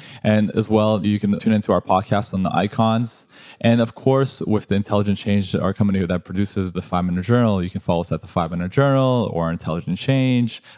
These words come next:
We also have a product on productivity. So just all over the web, however you find this. But the most important thing, as Jim said, is however you can recommit and do a journaling practice, you can use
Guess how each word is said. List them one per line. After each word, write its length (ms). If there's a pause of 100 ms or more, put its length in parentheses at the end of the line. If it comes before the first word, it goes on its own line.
We 80
also 200
have 80
a 40
product 320
on 80
productivity. 720 (200)
So 180
just 300 (320)
all 140
over 140
the 80
web, 320 (200)
however 260
you 140
find 280
this. 300 (140)
But 140
the 60
most 280
important 340
thing, 140
as 160
Jim 160
said, 180
is 220
however 540
you 180
can 460 (280)
recommit 680
and 140
do 500
a 420
journaling 420
practice, 560
you 80
can 220
use 360